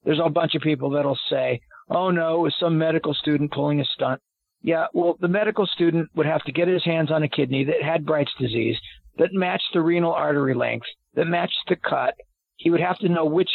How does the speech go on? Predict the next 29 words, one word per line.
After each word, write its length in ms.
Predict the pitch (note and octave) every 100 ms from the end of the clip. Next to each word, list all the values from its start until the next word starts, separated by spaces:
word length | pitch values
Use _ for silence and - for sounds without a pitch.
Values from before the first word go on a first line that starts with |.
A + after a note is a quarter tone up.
| -
kidney 360 | F#3 D3+ D3 C#3+
it 120 | D3+
was 260 | D#3 C#3+ B2+
that 120 | D#3
was 160 | C#3
missing, 540 | C#3 F3+ D#3+ A#2 A#2 C#3+
which 180 | - D3 -
wasn't 320 | D3 D#3+ F3
specified 720 | - C#3+ C3 B2 C3 A#2+ A#2 - _ _ _ -
in 180 | D#3+ D#3
any 220 | D#3 D#3
of 120 | C3
the, 300 | C#3 C#3 C#3 -
the 60 |
newspapers. 640 | C#3+ C#3 - A#2+ A2 - - - - _
So 300 | - F3+ D#3+ - _ - - - - - -
let's, 220 | F#3 F#3+ - -
let's 140 | F3 -
put 140 | E3
it 80 | D3
this 180 | D3+ -
way. 220 | C3 -
It's 160 | - -
infinitesimal 1040 | - F#3+ F#3+ F3 D3+ D#3+ D#3 C#3 C3 B2+ B2
that 160 | B2
this 160 | D3 -
was 280 | - B2+ A#2+ - - _ -
a 60 | B2
hoax. 320 | B2 B2+ -